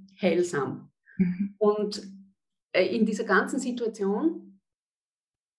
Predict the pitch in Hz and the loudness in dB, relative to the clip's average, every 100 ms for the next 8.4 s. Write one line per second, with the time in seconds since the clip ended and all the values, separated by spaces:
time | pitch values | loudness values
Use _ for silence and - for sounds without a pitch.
0 | _ - - 185 151 214 240 240 247 254 | _ -20 -6 0 4 4 2 0 0 0
1 | - _ _ _ _ _ 214 208 226 - | -6 _ _ _ _ _ 0 6 6 4
2 | - - - _ - 233 226 240 226 233 | -8 -20 -20 _ -4 0 0 0 -4 -2
3 | 214 202 180 269 - - - 202 196 233 | 0 2 2 2 -2 -8 -8 -2 0 0
4 | 220 214 214 202 214 - 202 196 180 - | 0 -2 -2 -2 -2 -2 0 0 0 -2
5 | 139 143 - - _ _ 208 196 202 247 | -2 -2 -4 -10 _ _ -2 0 0 0
6 | 214 202 - 208 - 190 185 185 - - | 0 0 -4 -4 -4 0 0 0 -6 -4
7 | 190 180 240 294 - - - - - - | 0 2 0 -4 -12 -10 -10 -10 -10 -10
8 | - - 214 226 | -4 4 4 4